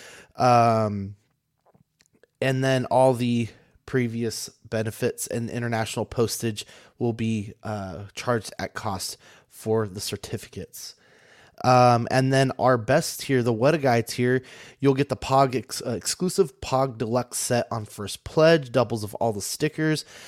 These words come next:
and then all the previous benefits. International postage above five dollars will be charged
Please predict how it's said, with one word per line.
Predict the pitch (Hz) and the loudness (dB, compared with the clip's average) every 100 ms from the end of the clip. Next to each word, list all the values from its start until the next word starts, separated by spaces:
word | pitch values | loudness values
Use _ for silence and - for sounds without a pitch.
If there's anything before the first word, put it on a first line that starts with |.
| - - - | -20 -20 -6
and | 127 127 | -2 0
then | 123 | 0
all | - 120 | 2 2
the | 117 | 2
previous | - 120 110 107 - | -2 -2 -2 -4 -4
benefits. | 123 127 - 123 - | -2 -2 0 -4 -4
International | - 113 110 107 - 101 | -8 -6 -6 -8 -12 -12
postage | - 127 - 123 107 | -4 -4 -4 -6 -6
above | 110 110 117 - | -6 -2 -2 -2
five | 110 107 | -4 -2
dollars | 113 113 117 110 107 | 0 0 0 -2 -4
will | 113 | -6
be | 113 | -4
charged | 110 - 107 98 - | -6 -6 -6 -6 -10